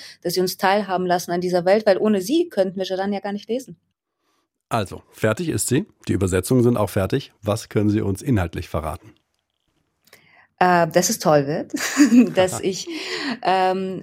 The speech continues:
Speaker 1: w-, mich auch sehr auf die, ähm, Rede von Serhii Schadan selber freue. Ich bin ein großer Verehrer, ja schon seit zweitausendfünfzehn.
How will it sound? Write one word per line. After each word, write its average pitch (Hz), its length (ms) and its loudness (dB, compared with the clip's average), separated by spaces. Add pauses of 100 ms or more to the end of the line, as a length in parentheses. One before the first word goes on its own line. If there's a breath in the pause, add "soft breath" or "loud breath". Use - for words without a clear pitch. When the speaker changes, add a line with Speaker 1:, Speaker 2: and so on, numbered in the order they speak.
Speaker 1:
w-, 180 240 -2
mich 214 240 4
auch 196 80 0
sehr 190 400 0
auf 180 240 -2
die, 185 220 -2
ähm, 180 640 -2
Rede 190 320 0
von 190 200 -6
Serhii 175 260 -2
Schadan 175 380 -4
selber 196 360 -2
freue. 180 380 -2
Ich - 140 -8
bin 175 200 -4
ein 170 360 -6
großer 202 320 -2
Verehrer, 185 380 0
ja 170 160 -2
schon 180 220 -6
seit 180 140 -2
zweitausendfünfzehn. 202 1080 -4